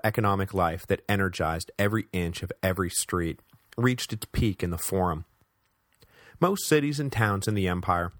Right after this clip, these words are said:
were built around a forum, the large open area that served as the center of political and economic life. This was where the ruling councils would meet,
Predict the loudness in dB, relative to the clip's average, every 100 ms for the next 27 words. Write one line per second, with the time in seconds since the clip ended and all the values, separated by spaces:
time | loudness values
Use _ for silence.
0 | -4 0 2 4 2 2 0 0 -2 -4
1 | 0 2 2 -4 -10 _ _ 0 2 4
2 | 4 4 2 -2 2 2 0 -2 0 0
3 | 0 -6 _ -2 -2 0 2 2 2 -2
4 | -4 -4 -4 0 0 0 -4 _ -6 -6
5 | -2 0 0 0 -4 -4 -4 -6 -4 -4
6 | -4 -6 0 0 0 -6 -20 _ _ _
7 | _ _ _ _ _ _ _ -18 0 2
8 | 2 0 2 2 2 0 2 2 0 -2
9 | 0 0 0 -4 -2 -2 -2 -2 -4